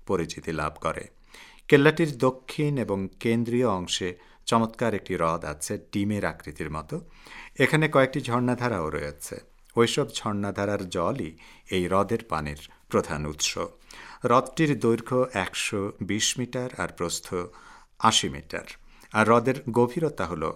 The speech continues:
পঁয়ষট্টি মিটারের মতো। অনেক সময় হ্রদের পানির পরিমাণ বেড়ে যায়, সেক্ষেত্রে হ্রদের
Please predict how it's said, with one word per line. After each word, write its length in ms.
পঁয়ষট্টি 520
মিটারের 380
মতো। 300
অনেক 220
সময় 400
হ্রদের 460
পানির 320
পরিমাণ 460
বেড়ে 280
যায়, 320
সেক্ষেত্রে 540
হ্রদের 380